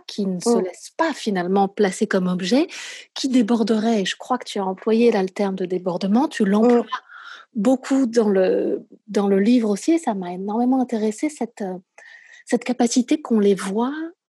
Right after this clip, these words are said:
Speaker 1: d'envahir, sans doute
Speaker 2: Mm.
Speaker 1: plus, plus aisément ou,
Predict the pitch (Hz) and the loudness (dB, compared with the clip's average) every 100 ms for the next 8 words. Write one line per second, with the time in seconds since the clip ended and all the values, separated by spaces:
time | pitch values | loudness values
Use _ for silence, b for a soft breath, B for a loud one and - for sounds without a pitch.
0 | _ - 196 233 220 226 240 311 339 - | _ -4 2 4 4 4 4 2 -2 -8
1 | _ _ _ - 254 247 233 214 - - | _ _ _ -6 0 2 2 -2 -4 -14
2 | - - - - _ _ _ _ _ _ | -16 -16 -18 -20 _ _ _ _ _ _
3 | _ - 311 381 254 254 226 247 254 311 | _ -6 -2 0 2 2 4 4 4 2
4 | 339 311 226 214 | 0 0 0 -2